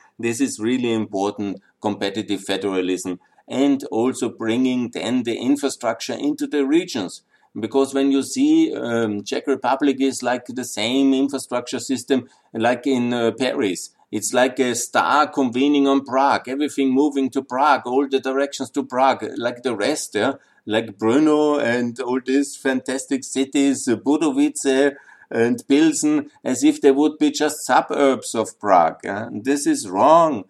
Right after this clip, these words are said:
You need to really have interconnectivity and really kind of regional infrastructure as well.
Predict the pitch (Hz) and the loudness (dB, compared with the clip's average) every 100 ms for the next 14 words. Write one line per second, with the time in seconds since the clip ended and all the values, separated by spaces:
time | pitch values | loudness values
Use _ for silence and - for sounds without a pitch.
0 | _ _ 110 120 127 156 - 123 117 120 | _ _ -6 0 2 2 2 -6 -4 2
1 | 147 156 135 123 139 - 156 156 147 139 | 4 4 2 2 0 -2 -2 -2 0 -2
2 | 139 139 135 - 135 151 147 131 123 107 | 0 0 -2 0 0 2 -2 -2 -4 -2
3 | 117 107 120 147 151 143 139 120 123 147 | -4 -4 2 2 4 2 2 -6 -4 -2
4 | 143 - 123 143 - 135 123 143 156 151 | -2 -4 0 0 0 -2 0 -2 -4 -6
5 | - 131 131 131 127 107 117 143 | 0 -2 0 -4 -4 -6 -4 -2